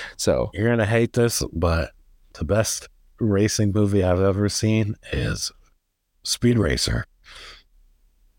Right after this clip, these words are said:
Speaker 1: I th-, I would say you should watch it now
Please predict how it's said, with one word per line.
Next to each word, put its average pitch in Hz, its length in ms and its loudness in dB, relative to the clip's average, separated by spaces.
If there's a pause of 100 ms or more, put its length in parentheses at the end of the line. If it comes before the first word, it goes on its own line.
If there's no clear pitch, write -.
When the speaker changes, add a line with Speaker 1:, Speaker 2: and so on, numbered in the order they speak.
(580)
Speaker 1:
I 110 120 0
th-, - 680 -2 (340)
I 120 180 2
would 123 560 4 (360)
say 147 460 2
you 101 300 2
should 69 340 -2 (200)
watch 73 480 -2
it - 120 -2
now - 360 -4